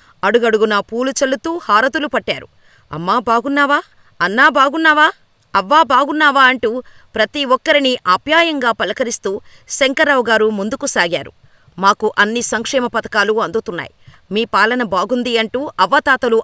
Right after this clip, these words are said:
ఆశీర్వదించటం విశేషం. ప్రచారంలో భాగంగా ఎమ్మెల్యే శ్రీ నంబూరి శంకర్రావు గారు మాట్లాడుతూ,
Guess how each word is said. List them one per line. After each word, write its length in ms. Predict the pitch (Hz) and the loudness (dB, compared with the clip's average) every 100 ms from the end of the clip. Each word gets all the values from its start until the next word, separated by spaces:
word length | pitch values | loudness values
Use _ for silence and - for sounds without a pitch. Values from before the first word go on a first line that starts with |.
| - | 2
ఆశీర్వదించటం 840 | 202 - 294 277 233 226 208 214 | 2 0 -2 -2 -2 -6 -6 -6
విశేషం. 480 | 180 - 220 - - _ _ _ _ _ - | -6 -4 -4 -4 -10 _ _ _ _ _ 0
ప్రచారంలో 560 | 214 - 247 233 214 | 0 2 2 2 0
భాగంగా 520 | 208 208 208 233 214 - - - _ | -2 -4 -4 -2 -2 -4 -10 -20 _
ఎమ్మెల్యే 420 | 214 269 294 262 | -2 0 0 -2
శ్రీ 200 | 262 247 | -2 -4
నంబూరి 400 | 226 208 240 320 | -4 -2 -2 -4
శంకర్రావు 460 | - 240 269 254 233 | -4 -4 -2 -2 -2
గారు 180 | 214 202 | -2 -2
మాట్లాడుతూ, 540 | 175 - 226 220 202 | -6 -2 -2 -2 -6